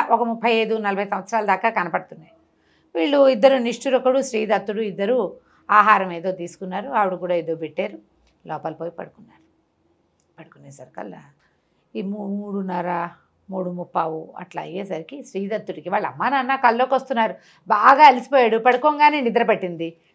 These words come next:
కానీ నాన్నో అమ్మో కల్లోకి వచ్చి మెలకు వచ్చింది. మెలకు వచ్చేసరికల్లా అదంతా చుట్టుపక్కల ఏదో విచిత్రమైన వాసన వస్తున్నట్టు, అటు ఇటు చూసేసరికల్లా ఆ స్త్రీ ఎవరైతే ఉందో ఆ అమ్మాయి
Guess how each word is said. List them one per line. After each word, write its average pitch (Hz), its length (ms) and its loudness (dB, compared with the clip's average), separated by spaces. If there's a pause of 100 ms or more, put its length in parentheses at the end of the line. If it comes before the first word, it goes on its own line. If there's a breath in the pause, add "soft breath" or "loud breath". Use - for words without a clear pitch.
కానీ 311 220 2
నాన్నో 269 380 6
అమ్మో 277 220 6
కల్లోకి 262 380 6
వచ్చి 240 220 0
మెలకు 311 280 2
వచ్చింది. - 320 -2 (800)
మెలకు 277 240 -4
వచ్చేసరికల్లా 180 1000 -6
అదంతా 202 320 -8
చుట్టుపక్కల 247 520 -10
ఏదో 202 220 -8
విచిత్రమైన 233 760 -6
వాసన 147 400 -10
వస్తున్నట్టు, 185 600 -8 (1300)
అటు 240 180 -2
ఇటు 285 200 0
చూసేసరికల్లా 175 960 -6 (340 soft breath)
ఆ 214 60 0
స్త్రీ 269 280 -4
ఎవరైతే 247 580 6
ఉందో 175 480 -6 (440)
ఆ 170 60 -8
అమ్మాయి 160 460 -8